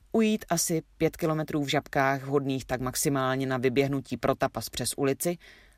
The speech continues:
a taky vyhrát vnitřní boj se svým mateřským já, které při prvním pohledu na španělské břehy Středozemního moře vědělo,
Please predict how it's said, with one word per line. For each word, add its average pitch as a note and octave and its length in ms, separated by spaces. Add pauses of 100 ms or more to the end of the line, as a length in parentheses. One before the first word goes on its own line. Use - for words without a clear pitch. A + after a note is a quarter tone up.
(160)
a A3+ 100
taky G3 340
vyhrát F3+ 460
vnitřní E3+ 480
boj C#3+ 280
se D#3+ 160
svým C#3+ 340
mateřským C#3 600
já, A2+ 320 (480)
které D#3+ 520 (120)
při - 180
prvním G3 440
pohledu E3 440
na D3+ 120
španělské E3 680
břehy D3+ 320
Středozemního D#3 720
moře D3+ 300
vědělo, C#3 600